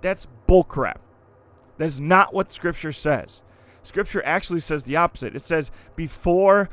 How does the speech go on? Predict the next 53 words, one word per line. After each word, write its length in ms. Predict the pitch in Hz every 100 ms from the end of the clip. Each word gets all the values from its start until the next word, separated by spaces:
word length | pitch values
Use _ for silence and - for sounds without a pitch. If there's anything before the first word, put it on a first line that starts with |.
| - -
I 380 | 147 165 180 180 _
came 340 | - 165 175 180
to 140 | 139
faith, 420 | 123 139 160 -
before, 380 | - 139 156 165
when 140 | 165 160
I 60 |
was 160 | 156 120
living 280 | 151 180 175
in 80 |
sin, 240 | 170 170 170
when 80 | 156
I 20 |
was 100 | 127
dead 220 | 147 151
in 60 | 165
sin, 240 | 156 147
I 100 | 147
had 140 | 143
no 400 | 135 139 156 175
ability 600 | 202 147 190 208 190 123 - - - - - -
by 120 | 156
my 160 | 151 147
own 180 | 170 175
thinking 480 | - 180 185 214 220
or 60 |
choosing 460 | 214 - 185 175 175
to 100 | 135
choose 640 | - - - 196 214 196
Jesus 320 | 160 170 156
Christ 300 | - 160 165
my 120 | 156
Lord 240 | 147 143 139
or 80 | 131
come 220 | 151 131
to 120 | 110
him." 180 | 92 110
That's 300 | 143 165 208
what 180 | 196 180
Scripture 400 | - 170 - 151
says. 460 | - 127 80 - - _ _ _ _ -
I 80 |
quoted 300 | 143 160 143
Martin 220 | 135 110 120
Luther, 200 | 110 113
but 220 | 139 -
that, 440 | 185 - - -
<laughs> 40 | -
that's 260 | 190 -
what 120 | 220
Scripture 380 | - 202 - 165
says, 440 | - 170 123 - - _ - - - -
okay? 400 | - 135 165 185